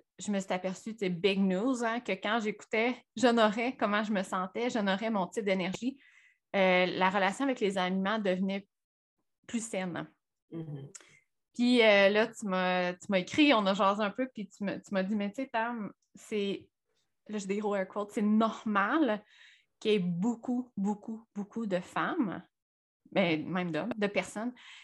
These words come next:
Speaker 1: qui sont challengées par leur relation avec les aliments parce que de nos » Là, c'est peut-être un peu moins pire, mais c'est peut-être parce que je baigne dans la spiritualité beaucoup,
Speaker 2: Non,
Speaker 1: mais
Speaker 2: non, je pense pas que c'est moins pire.
Speaker 1: Non, OK.
Speaker 2: <laughs>
Speaker 1: Mais,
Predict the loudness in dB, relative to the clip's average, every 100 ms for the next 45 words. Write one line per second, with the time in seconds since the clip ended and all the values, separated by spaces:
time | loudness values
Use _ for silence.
0 | _ -6 0 0 2 2 2 0 -2 -2
1 | -2 0 0 0 0 -4 -6 -6 -4 -2
2 | -2 -4 -4 -8 -10 -16 -10 -8 -8 -12
3 | -8 -2 0 0 -4 -8 -14 -16 -20 _
4 | _ _ _ _ _ _ _ -4 0 0
5 | -2 -2 -2 -2 -2 0 0 -2 _ 0
6 | 2 2 0 -2 -4 -6 -6 -2 -2 0
7 | -2 0 -2 -4 -6 -8 -6 -4 -2 4
8 | 6 6 6 2 4 2 4 4 4 2
9 | 0 0 0 0 6 6 8 6 8 6
10 | 6 4 4 2 2 2 4 8 8 8